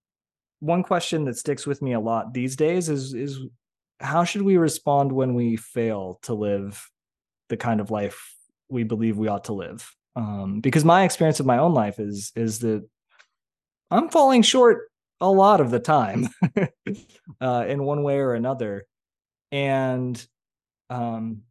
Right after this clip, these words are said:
and it's hard not to fall into cycles of kind of unproductive self-recrimination.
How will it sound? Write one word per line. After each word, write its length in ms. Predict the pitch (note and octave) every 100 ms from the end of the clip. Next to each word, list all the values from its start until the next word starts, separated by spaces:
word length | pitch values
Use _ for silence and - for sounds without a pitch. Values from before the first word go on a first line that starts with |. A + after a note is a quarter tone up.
| _ _ _ _
and 120 | C#3 C#3+
it's 120 | C#3
hard 280 | D#3+ E3+ F3
not 200 | D#3 D3+
to 60 |
fall 420 | C3+ - C#3+ C#3 C3+
into 300 | C3+ B2+ B2+
cycles 520 | C3 B2 B2 A#2+ A#2
of 280 | A2 A2 - _ _
kind 240 | B2 A#2
of 260 | G#2+ G#2 - _ _ _ _ _
unproductive 1080 | E3+ C#3 C3 C3 B2 B2 C3 A#2 A#2+ A2+ - _ _ _ _
self-recrimination. 1300 | - C#3 B2+ B2+ A#2 D3 B2+ B2 C#3 E3 D#3+ E3 E3